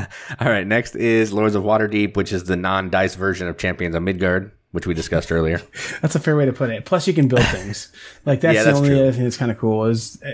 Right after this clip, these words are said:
Speaker 2: and it has, it's notorious for having the most well-intentioned,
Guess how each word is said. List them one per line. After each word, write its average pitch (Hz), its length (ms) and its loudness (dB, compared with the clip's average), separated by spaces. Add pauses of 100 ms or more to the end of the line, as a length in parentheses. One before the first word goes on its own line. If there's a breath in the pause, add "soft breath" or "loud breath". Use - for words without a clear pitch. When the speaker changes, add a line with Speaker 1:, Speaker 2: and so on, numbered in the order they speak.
(140)
Speaker 2:
and 151 200 4
it 143 180 0
has, 143 280 0
it's - 220 -6
notorious 151 520 2
for 139 120 0
having 127 560 0 (300 loud breath)
the 135 80 2
most 135 220 2
well-intentioned, 135 720 2